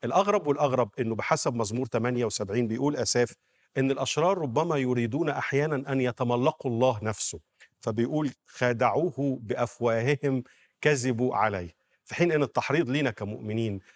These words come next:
إن إحنا نبعد تمامًا عن مثل هذا الكلام. يعني في كولوسي اتنين الرسول بيحرض المؤمنين أو بيشجعهم، يقول لهم: "لا يخدعكم أحد بكلام مالق".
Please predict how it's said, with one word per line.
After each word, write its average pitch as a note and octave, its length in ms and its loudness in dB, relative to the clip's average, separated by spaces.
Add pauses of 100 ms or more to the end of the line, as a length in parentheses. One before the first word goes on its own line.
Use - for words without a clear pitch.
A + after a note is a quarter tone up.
(160)
إن A#2+ 140 0
إحنا C3 360 -2
نبعد A#2+ 500 -2 (180)
تمامًا A#2+ 520 0
عن G2+ 320 -4
مثل A#2+ 380 -2
هذا A2 320 0
الكلام. G#2 440 -2
يعني G#2+ 200 -4
في - 120 -14
كولوسي A#2+ 480 -2
اتنين B2 360 -2 (460)
الرسول A2+ 440 -2
بيحرض A2+ 480 0
المؤمنين G#2+ 680 -2
أو A2 80 -4
بيشجعهم، A2 640 0
يقول A2 180 -6
لهم: A#2+ 220 -2 (240)
"لا C3+ 120 4
يخدعكم B2 640 0
أحد G#2+ 320 -4
بكلام A2 500 -2
مالق". F#2+ 340 -4